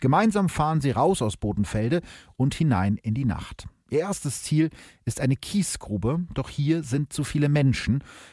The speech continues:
also steuert Lydia das Wohnmobil in Hannover Schmünden auf die A sieben. Auf der Autobahn wird es dann auf einmal laut hinten im Wohnmobil. Ihr Opfer wird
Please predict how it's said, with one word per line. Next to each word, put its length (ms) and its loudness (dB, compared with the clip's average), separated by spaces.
also 200 -2
steuert 400 0
Lydia 320 0
das 180 -2
Wohnmobil 600 2
in 300 0
Hannover 360 0
Schmünden 640 0
auf 300 -6
die 180 -6
A 160 0
sieben. 480 -2
Auf 100 -6
der 140 -2
Autobahn 500 4
wird 160 0
es 280 -6
dann 260 2
auf 240 -6
einmal 280 2
laut 360 2
hinten 360 -4
im 160 -4
Wohnmobil. 720 0
Ihr 120 -4
Opfer 580 -2
wird 360 -4